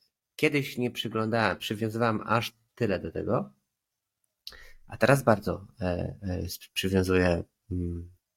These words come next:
uwagę do właśnie designu takich rzeczy wokół mnie. Zawsze miałem biurko, miałem zawsze dobrze zrobione, ale reszta jest tak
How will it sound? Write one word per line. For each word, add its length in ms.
uwagę 400
do 300
właśnie 360
designu 600
takich 380
rzeczy 540
wokół 320
mnie. 380
Zawsze 240
miałem 260
biurko, 340
miałem 200
zawsze 260
dobrze 260
zrobione, 540
ale 240
reszta 320
jest 180
tak 100